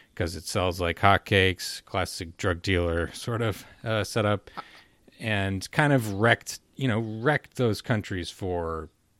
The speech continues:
several centuries. They were, they were,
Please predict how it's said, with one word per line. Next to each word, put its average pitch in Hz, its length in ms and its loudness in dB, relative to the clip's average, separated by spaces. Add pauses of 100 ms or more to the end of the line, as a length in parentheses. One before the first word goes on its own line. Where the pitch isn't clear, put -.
(140)
several 101 400 -2
centuries. 78 720 -8
They 85 160 -8
were, 80 260 -10 (120)
they 85 100 -6
were, 78 260 -10